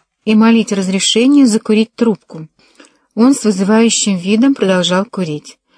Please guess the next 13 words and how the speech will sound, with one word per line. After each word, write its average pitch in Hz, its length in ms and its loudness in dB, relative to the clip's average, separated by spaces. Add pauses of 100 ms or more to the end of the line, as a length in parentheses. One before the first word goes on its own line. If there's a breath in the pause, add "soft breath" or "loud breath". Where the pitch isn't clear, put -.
(140)
шумно 240 480 4
пыхтя 170 420 -6
трубкой, 202 460 -2
небрежно 226 520 2
бросив 226 420 0
на 226 200 4
пол 220 280 -2
обгорелую 165 600 -6
спичку. - 580 -12 (2750 soft breath)
Затем, 277 580 -2 (720)
глубокомысленно 214 920 0
покачивая 190 580 -2
головой, 185 600 0